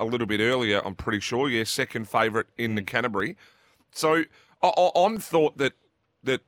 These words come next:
Speaker 1: that, like, just the risk of backing the debutant here and Learning to Fly, you probably work around Perfect Proposal and Steel City.
Speaker 2: I,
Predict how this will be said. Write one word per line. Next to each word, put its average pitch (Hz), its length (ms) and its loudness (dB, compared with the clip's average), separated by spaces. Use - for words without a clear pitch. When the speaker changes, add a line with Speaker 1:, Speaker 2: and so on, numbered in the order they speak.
Speaker 1:
that, 123 200 -8
like, 123 240 0
just 147 240 -4
the 120 80 0
risk 123 320 -2
of 117 120 -6
backing 117 320 -2
the 98 60 -4
debutant 131 540 -2
here 107 200 -2
and 117 120 -4
Learning 117 240 0
to 101 80 -4
Fly, 147 300 -2
you 95 140 -2
probably 131 240 -2
work 113 280 -4
around 104 240 -4
Perfect 110 320 -8
Proposal 107 440 -6
and 98 100 -10
Steel 104 220 -12
City. 151 160 -2
Speaker 2:
I, 185 100 -2